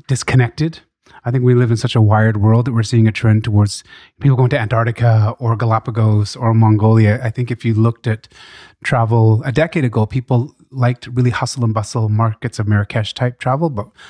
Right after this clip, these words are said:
we definitely notice a trend of people wanting to be more remote.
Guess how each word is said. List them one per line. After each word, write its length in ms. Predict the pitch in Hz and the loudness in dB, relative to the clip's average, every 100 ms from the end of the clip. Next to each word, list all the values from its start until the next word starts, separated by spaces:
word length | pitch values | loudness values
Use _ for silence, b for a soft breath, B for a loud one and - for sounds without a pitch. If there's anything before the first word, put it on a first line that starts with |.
| B - | B -2
we 80 | |
definitely 320 | 139 160 185 151 | 0 0 2 4
notice 300 | 135 123 123 | 4 2 -4
a 40 | |
trend 280 | - 120 107 | -2 -2 0
of 80 | 104 | -4
people 260 | 117 113 | -6 -2
wanting 240 | 107 107 104 | 2 2 0
to 100 | 104 | -2
be 280 | 110 104 - _ _ | 0 0 -4 _ _
more 180 | 117 104 | 2 4
remote. 420 | 104 101 104 - | 4 0 -4 -14